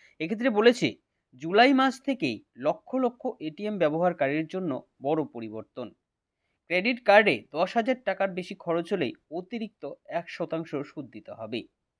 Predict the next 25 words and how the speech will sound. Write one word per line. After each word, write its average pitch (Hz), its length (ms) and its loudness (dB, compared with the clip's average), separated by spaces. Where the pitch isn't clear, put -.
এছাড়া 175 520 4
বিভিন্ন 233 400 2
রকম 202 400 2
বিল, 151 400 0
যেমন 156 260 0
ইউটিলিটি, 170 720 -4
অনলাইন 139 440 -2
গেমিং 156 460 -4
এবং 135 280 -6
জ্বালানি 139 360 0
খরচের 185 440 -4
ক্ষেত্রেও 180 360 -4
দশ 151 240 -2
হাজার 214 180 0
টাকার 190 280 0
বেশি 160 240 -4
খরচ 139 360 -6
করলে 180 300 -4
অতিরিক্ত 208 520 -6
এক 180 220 -4
শতাংশ 151 440 -6
হারে 127 280 -6
সুদ 135 300 -12
দিতে - 240 -20
হবে। 104 240 -16